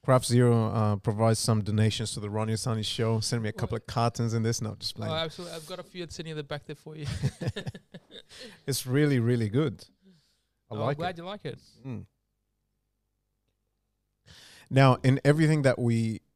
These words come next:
Speaker 1: had or tried, the only thing that you mix, uh, with ice is this one over here.
Speaker 2: Yes.
Speaker 1: Everything else, the beer,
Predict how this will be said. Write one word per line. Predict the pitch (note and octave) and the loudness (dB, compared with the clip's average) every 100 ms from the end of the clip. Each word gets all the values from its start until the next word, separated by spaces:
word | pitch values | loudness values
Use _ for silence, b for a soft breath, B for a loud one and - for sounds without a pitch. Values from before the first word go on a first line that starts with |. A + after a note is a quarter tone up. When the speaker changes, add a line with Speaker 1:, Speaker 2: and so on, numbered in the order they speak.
| _ _ _ _ - | _ _ _ _ -14
Speaker 1:
had | - B2+ A#2+ A2 F#2+ - - - | 0 4 4 2 -2 -8 -8 -12
or | - | -8
tried, | A#2 B2+ A#2 A2 F#2+ - - B B B B _ | 0 4 4 4 0 -10 -16 B B B B _
the | A#2 | 6
only | C3 C#3+ | 6 6
thing | C3+ C3+ | 4 4
that | A#2+ A2+ | 4 2
you | A2 | 0
mix, | A2 A2+ A2+ - - - - - | 2 0 0 -4 -2 -6 -8 -2
uh, | A2+ G#2+ G#2+ | 2 2 0
with | G#2+ G#2+ - | 0 0 2
ice | A2+ G#2+ - - | 2 2 2 -4
is | A2+ G#2 G2+ G2+ - _ _ | -2 -2 -2 -6 -10 _ _
this | A2+ - | -10 -6
one | A2 | -6
over | A2 G#2+ | -2 -2
here. | B2 A#3 _ _ _ _ b b b _ - - | -2 -4 _ _ _ _ b b b _ -20 -6
Speaker 2:
Yes. | D#3 | 0
Speaker 1:
Everything | B2+ A#2+ A#2 | 2 4 4
else, | A#2 - | 4 2
the | A#2 | -4
beer, | F#2+ A#2+ A#2+ A#2 A2 | 0 2 2 2 -2